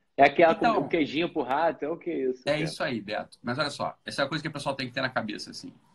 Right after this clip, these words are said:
Speaker 2: É, estudo pra concurso, estudo pra vestibular, estudo pra residência médica. Vamos deixar bem claro aqui, não é estudo intelectual. É out-, é outra disciplina. Parece a mesma coisa, mas é outra disciplina. É uma outra coisa que você tá fazendo.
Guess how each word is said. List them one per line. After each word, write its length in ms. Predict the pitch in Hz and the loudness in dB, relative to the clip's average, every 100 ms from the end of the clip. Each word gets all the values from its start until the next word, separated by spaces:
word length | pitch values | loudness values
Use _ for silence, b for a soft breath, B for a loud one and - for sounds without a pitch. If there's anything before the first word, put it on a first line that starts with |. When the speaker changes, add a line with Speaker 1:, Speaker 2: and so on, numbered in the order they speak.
| - | -8
Speaker 2:
É, 300 | 98 98 - - | -4 -2 -4 -4
estudo 360 | - - 170 | -4 -2 -2
pra 120 | 160 143 | 0 0
concurso, 680 | 117 110 - 110 101 - - - - | 0 -2 2 2 0 -12 -16 -18 -8
estudo 260 | - 139 | -2 0
pra 120 | 135 131 | 2 2
vestibular, 720 | 117 - 107 101 101 92 - b b b | 2 2 2 8 10 8 4 b b b
estudo 260 | - - 143 | -10 -4 0
pra 120 | 139 | 2
residência 480 | 135 113 120 117 107 | 2 4 4 4 2
médica. 540 | 104 113 95 - - - _ _ _ _ | 2 0 -2 -10 -18 -20 _ _ _ _
Vamos 180 | 131 156 | 0 2
deixar 240 | 151 - | 2 4
bem 200 | 113 127 | 4 4
claro 280 | 135 117 110 | 4 4 4
aqui, 320 | 104 - 85 - - | 2 -6 -10 -10 0
não 380 | 120 156 170 | 2 4 4
é 80 | 143 | 2
estudo 340 | 143 - 135 135 | 0 -4 -2 -2
intelectual. 680 | 131 120 117 - - - _ _ _ _ _ _ _ _ _ _ _ | 0 -2 -2 -4 -6 -6 _ _ _ _ _ _ _ _ _ _ _
É 200 | 117 - _ | 2 2 _
out-, 300 | 139 208 214 - | 2 4 2 -2
é 160 | 139 - | -4 -2
outra 480 | - 180 254 240 208 | 0 4 4 4 0
disciplina. 560 | 165 180 175 - 123 110 | 0 -4 -8 -2 0 0
Parece 640 | - 165 143 160 214 - | 4 8 8 6 2 -2
a 40 | 170 | -2
mesma 340 | 156 156 147 | -4 -6 -10
coisa, 340 | - 113 104 | -4 -4 -4
mas 180 | 104 123 | -2 0
é 60 | 139 | 4
outra 300 | 139 196 185 | 4 2 -2
disciplina. 580 | 156 - - 113 98 92 _ _ _ _ _ _ - | -8 -10 -12 -12 -12 -16 _ _ _ _ _ _ 0
É 80 | 139 | 6
uma 120 | 151 | 8
outra 260 | 180 226 175 | 8 4 0
coisa 140 | 170 | -4
que 60 | 160 | -2
você 60 | 135 | -4
tá 20 | |
fazendo. 380 | 131 107 92 | -2 -4 -8